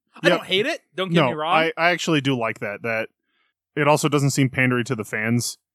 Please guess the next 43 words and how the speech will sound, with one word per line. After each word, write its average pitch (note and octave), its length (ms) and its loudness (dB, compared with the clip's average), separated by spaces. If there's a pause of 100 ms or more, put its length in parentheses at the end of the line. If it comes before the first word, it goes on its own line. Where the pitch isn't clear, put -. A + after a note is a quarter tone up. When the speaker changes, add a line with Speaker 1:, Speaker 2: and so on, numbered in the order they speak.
(100)
Speaker 2:
either, C3+ 280 2
because B2+ 320 0
it's A#2 100 -4
not B2+ 160 4
like, A2+ 380 0 (380)
you C#3 100 4
know, B2 140 4
it's, A#2 260 -2 (280)
"Hey, D3 120 4
you A#2+ 200 0
get B2 160 -2
to B2 100 -2
make A2+ 200 -2
your G#2+ 160 -4
own A2 300 0 (440)
decision," C3+ 560 0 (100)
which B2+ 220 -4
is A#2 340 -6 (120)
kind C#3 200 2
of - 80 -4
cool C3+ 240 0
because A#2+ 320 -2
it's G#2+ 160 -8
like A#2 320 -2 (240)
he D#3 160 0
has B2+ 600 0 (800)
good C#3 260 4
chemistry B2 480 0
with A2 240 -4
all A2 220 0
of A#2+ 60 -6
these B2 140 -2
characters. C3 520 0
It's A#2 200 -4
not A#2+ 200 0
like A2+ 240 0
Speaker 1:
That's F3 220 0
true. - 120 0
Speaker 2:
he's D#3 80 2
got D#3+ 180 6
really E3+ 200 8
good E3+ 160 2
character E3+ 480 2